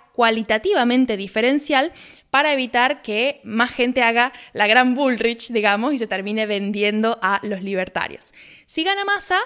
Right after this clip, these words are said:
lo que va a tener que hacer Juntos por el Cambio es una, una especie de pulseada para, eh, legitimarse como oposición contra La Libertad Avanza, que, bueno,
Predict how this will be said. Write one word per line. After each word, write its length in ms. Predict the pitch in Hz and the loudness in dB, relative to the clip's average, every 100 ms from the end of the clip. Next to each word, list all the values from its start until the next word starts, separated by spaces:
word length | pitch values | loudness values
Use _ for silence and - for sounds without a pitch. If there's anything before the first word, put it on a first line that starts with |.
| - - _ | -6 -20 _
lo 140 | - 262 | 0 0
que 100 | 233 | 4
va 80 | 233 | 2
a 60 | |
tener 220 | 254 269 | 2 -2
que 80 | 269 | -2
hacer 300 | 277 - 285 | -2 0 0
Juntos 300 | - 220 233 | 0 -2 -2
por 120 | 247 | -2
el 100 | 262 | -2
Cambio 320 | 254 262 339 247 | 2 2 4 4
es 280 | 226 247 - | 4 0 -4
una, 320 | 214 233 233 | 0 2 2
una 120 | 220 | 0
especie 280 | 240 233 254 | 0 -2 2
de 120 | 226 | 0
pulseada 920 | 202 226 220 214 - 294 277 269 330 - | 2 -2 -2 -2 0 2 4 2 -2 -2
para, 420 | 220 233 269 - - | 2 4 2 0 -8
eh, 220 | 190 - | -8 -6
legitimarse 840 | 220 208 - 214 226 262 330 277 | -4 -4 -4 -6 2 4 4 -2
como 200 | 233 214 | -2 0
oposición 560 | 214 240 269 285 285 330 | 0 0 -2 0 0 0
contra 420 | 240 220 226 262 | -2 0 0 0
La 120 | 233 202 | 0 -2
Libertad 440 | 196 202 202 208 | 0 -2 -2 0
Avanza, 380 | 277 370 254 190 | 2 2 0 -4
que, 80 | 196 | -2
bueno, 260 | 220 196 | -2 -2